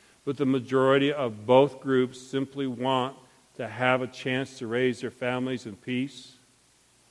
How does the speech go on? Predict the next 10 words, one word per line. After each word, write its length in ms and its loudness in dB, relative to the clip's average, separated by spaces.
we 140 0
will 160 0
begin 460 -4
to 140 -14
have 460 -2
the 80 -14
kind 320 -6
of 100 -10
godly 360 -2
conversation 920 -10